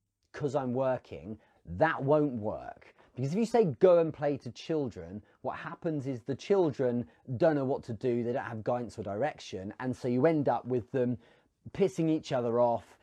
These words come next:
getting irritated, and, you know, chewing the sofa or breaking stuff,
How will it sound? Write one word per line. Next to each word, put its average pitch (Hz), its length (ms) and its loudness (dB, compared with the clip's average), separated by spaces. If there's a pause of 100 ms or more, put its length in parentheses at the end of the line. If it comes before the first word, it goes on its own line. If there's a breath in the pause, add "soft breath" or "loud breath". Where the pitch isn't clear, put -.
(160 soft breath)
getting 151 340 0
irritated, 110 880 -4 (300 soft breath)
and, 120 320 -4 (100)
you 165 80 0
know, 110 180 -2
chewing 120 360 0
the 104 80 -6
sofa 117 460 0
or 110 320 0
breaking 101 500 -6
stuff, 98 380 -6